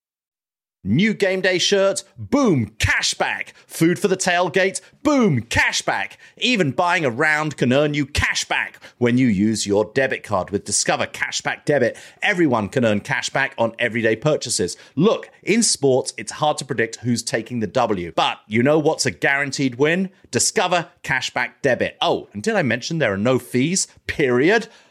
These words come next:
I'm telling you, this one is a real game changer. Check out transaction,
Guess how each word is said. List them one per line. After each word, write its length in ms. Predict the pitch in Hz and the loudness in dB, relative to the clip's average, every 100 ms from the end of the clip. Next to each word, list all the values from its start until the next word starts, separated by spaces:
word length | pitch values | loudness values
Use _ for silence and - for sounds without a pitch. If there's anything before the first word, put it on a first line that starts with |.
| - | -4
I'm 200 | 165 165 | -2 0
telling 380 | - 240 196 | 0 0 2
you, 200 | 123 117 - _ | 2 0 -4 _
this 260 | 214 214 | 0 0
one 260 | 160 147 151 - | 2 2 0 -4
is 140 | 107 | 0
a 80 | 113 | 2
real 240 | 131 156 | 2 2
game 260 | 147 131 123 | 2 0 0
changer. 340 | 123 95 87 | -2 -2 -4
Check 320 | 85 - 175 | -4 -4 -2
out 220 | 175 117 - | -2 -4 -4
transaction, 680 | 135 120 151 151 - 107 | -4 -2 -2 -2 -4 -6